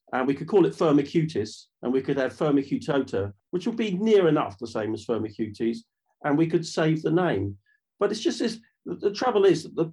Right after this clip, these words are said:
the people that do this stuff are not creative people. They're, they're very much driven by rules, and they, uh,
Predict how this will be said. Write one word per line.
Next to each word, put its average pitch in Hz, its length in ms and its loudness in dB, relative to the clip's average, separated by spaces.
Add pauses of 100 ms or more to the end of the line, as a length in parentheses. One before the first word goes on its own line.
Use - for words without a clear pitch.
(120)
the 165 120 0
people 240 340 2
that 165 180 2
do 185 200 4
this 131 200 2
stuff 120 280 -2
are 135 60 -2
not 151 400 2
creative 135 640 -2
people. 120 300 -2
They're, 123 180 2
they're 156 320 2
very 190 240 4
much 180 320 -2
driven 151 260 0
by 135 180 2
rules, 113 580 0
and 120 120 -2
they, 123 100 -2 (220)
uh, 135 280 -6